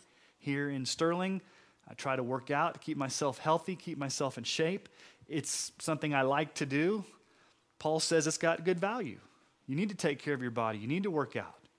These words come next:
You need to train. But he says godliness, training yourself for godliness, holds promise for this present life and this life to come. So, above all,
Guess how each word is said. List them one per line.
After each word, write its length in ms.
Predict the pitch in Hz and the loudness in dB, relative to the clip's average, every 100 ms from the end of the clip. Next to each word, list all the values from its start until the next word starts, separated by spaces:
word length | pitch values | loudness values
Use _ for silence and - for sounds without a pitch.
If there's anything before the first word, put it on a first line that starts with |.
| _ | _
You 80 | 131 | -2
need 160 | 160 190 | -2 -2
to 60 | |
train. 420 | 147 - 120 92 - _ _ _ _ _ _ _ | -4 -2 -2 -4 -14 _ _ _ _ _ _ _
But 100 | 143 | 0
he 60 | 151 | 2
says 320 | 151 165 131 | 4 2 2
godliness, 1000 | 113 107 165 175 180 143 120 107 104 98 | -4 -4 -4 0 -2 -2 -4 -4 -8 -10
training 380 | - 170 180 165 | -2 0 2 2
yourself 440 | 147 - 156 143 | 0 2 4 2
for 180 | - 127 | 0 -10
godliness, 1000 | 110 127 151 165 147 117 104 101 - - - - - - | -6 -2 0 2 2 0 -4 -6 -4 -4 -8 -20 -20 -6
holds 320 | 151 139 123 | 2 2 0
promise 520 | - 160 156 147 120 | -6 -2 0 0 -2
for 200 | - 139 | -4 -4
this 180 | 127 123 | -4 -4
present 460 | - 185 185 139 120 | -2 2 2 2 -4
life 340 | 107 110 - - - - | -8 -10 -14 -18 -20 -8
and 160 | 123 131 | -2 0
this 180 | 147 139 | 0 0
life 520 | 123 117 117 - - _ - _ | -2 -2 -6 -10 -16 _ -20 _
to 100 | - | -10
come. 280 | - 208 143 101 _ _ _ _ _ _ _ _ _ _ _ _ - - _ | -4 -4 -4 -8 _ _ _ _ _ _ _ _ _ _ _ _ -20 -20 _
So, 540 | - - 226 202 185 - - - | -4 4 6 6 2 -4 -10 -4
above 400 | 139 233 285 262 | 2 4 4 4
all, 380 | 175 98 107 | 4 2 -2